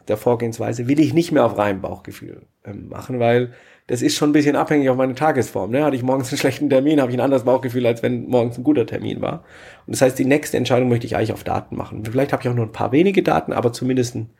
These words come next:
ein bisschen. Und ich glaube, wenn man sich das vorgibt, dann macht man sich bei dem ersten Mal ein bisschen mehr Gedanken und sagt, wann, was würde denn meine Entscheidung sechsmal, äh,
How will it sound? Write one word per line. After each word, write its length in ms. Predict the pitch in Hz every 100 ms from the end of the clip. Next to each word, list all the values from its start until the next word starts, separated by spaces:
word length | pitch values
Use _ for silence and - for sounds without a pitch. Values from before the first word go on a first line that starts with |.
| _ _
ein 100 | 107
bisschen. 280 | 113 113 107
Und 60 |
ich 80 | 98
glaube, 180 | - 117
wenn 80 | 123
man 100 | 120
sich 180 | - -
das 240 | - -
vorgibt, 600 | - - 165 110 101 - - - - _
dann 360 | 110 110 110 -
macht 280 | 110 117 -
man 100 | 131
sich 220 | 117 113
bei 140 | -
dem 120 | 104 -
ersten 520 | 82 143 151 - 131
Mal 300 | - 107 107
ein 120 | -
bisschen 320 | - 123 120
mehr 160 | 110 123
Gedanken 540 | 151 147 139 151 139
und 120 | 110
sagt, 260 | 117 113 -
wann, 340 | - 127 127 - _ _ -
was 160 | 120
würde 180 | 143 147
denn 140 | 131
meine 220 | 117 117 117
Entscheidung 400 | 110 131 127 120
sechsmal, 520 | 123 - 110 104 110 _ _ _ _
äh, 160 | _ -